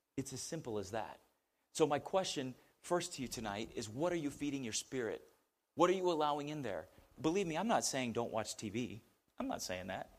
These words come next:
I'm not saying don't go to movies. I'm not saying that. What I'm saying is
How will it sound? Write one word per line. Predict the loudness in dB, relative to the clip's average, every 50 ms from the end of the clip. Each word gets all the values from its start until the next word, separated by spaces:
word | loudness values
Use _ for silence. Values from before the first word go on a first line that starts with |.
| _ _ _ _ _ _ _ _ -4
I'm | -2 0
not | 0 0 0
saying | -2 -2 0 0
don't | 0 0 2
go | 2 2
to | 2
movies. | 2 0 -2 -2 -2 -6 -8 -10 -14 -14 -16 _ _ _ -12
I'm | -8
not | -8 -6 -6 -6
saying | -8 -8 -8 -8
that. | -10 -10 -10 -12 -14 _ _ _ _ _ _ _ _ _
What | 0 2 2
I'm | 2 0 0
saying | -2 0 2 2 2 2 2 2
is | 0 0 0 -2 -4